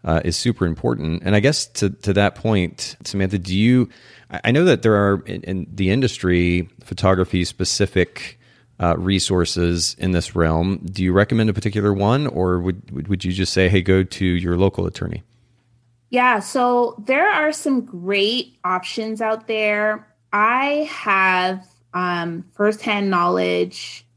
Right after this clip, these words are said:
Speaker 2: of a few that I have here that I'd love to share.
Speaker 1: Great.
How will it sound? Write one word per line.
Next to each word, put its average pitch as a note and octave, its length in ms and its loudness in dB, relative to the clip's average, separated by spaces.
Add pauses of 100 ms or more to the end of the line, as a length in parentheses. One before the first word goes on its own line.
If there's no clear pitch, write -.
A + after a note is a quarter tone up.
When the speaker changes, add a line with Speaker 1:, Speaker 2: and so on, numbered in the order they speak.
Speaker 2:
of F3 640 2
a F3 100 -2
few F3 500 0
that E3 160 -2
I E3+ 80 2
have F3 300 -2
here E3+ 320 -4
that E3 140 -4
I'd E3 140 -4
love E3+ 180 -4
to F#3 120 -12
share. E3+ 680 -4
Speaker 1:
Great. A2+ 260 2